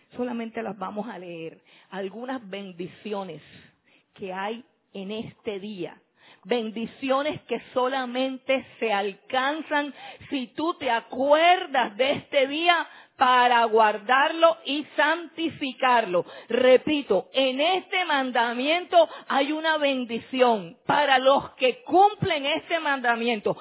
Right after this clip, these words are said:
¿Y qué es cumplir este mandamiento? Lo vamos a ver más adelante.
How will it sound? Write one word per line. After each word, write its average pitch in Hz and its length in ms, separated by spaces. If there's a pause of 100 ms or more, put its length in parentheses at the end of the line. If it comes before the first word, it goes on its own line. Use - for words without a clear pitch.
(140)
¿Y 277 160
qué 320 140
es 330 60
cumplir 349 380
este 339 200
mandamiento? 311 520
Lo 277 80
vamos 277 260
a 285 40
ver 269 160
más 269 160
adelante. 226 580